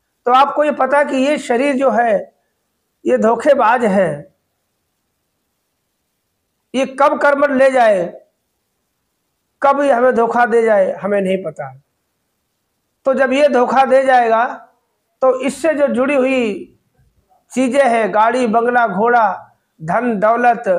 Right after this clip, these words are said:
शोहरत, नाम, ये यहीं पे ख़त्म हो जाएगा। ये हम सब अच्छी तरह से जानते हैं,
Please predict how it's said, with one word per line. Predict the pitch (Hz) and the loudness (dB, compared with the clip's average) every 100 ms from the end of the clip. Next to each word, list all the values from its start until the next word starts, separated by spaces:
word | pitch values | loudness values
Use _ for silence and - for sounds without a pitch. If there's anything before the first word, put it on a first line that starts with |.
| - _ _ - | -4 _ _ -8
शोहरत, | 269 233 240 233 208 | -2 0 0 0 -2
नाम, | 202 233 220 185 247 _ - - _ 196 | -2 0 -2 -6 -12 _ -20 -20 _ -2
ये | 214 | 0
यहीं | 214 226 | 0 0
पे | 233 | -4
ख़त्म | 233 214 233 | -4 -4 -2
हो | 190 165 | -2 -2
जाएगा। | 156 151 156 151 _ _ _ _ _ _ _ _ _ _ _ _ | -2 -4 -8 -14 _ _ _ _ _ _ _ _ _ _ _ _
ये | 214 269 | -2 0
हम | 233 - | 0 0
सब | 269 | 0
अच्छी | 269 - 285 | -2 -2 -4
तरह | 262 269 | 0 0
से | 262 220 | 0 0
जानते | 202 202 220 | 0 0 0
हैं, | 196 156 | -2 -2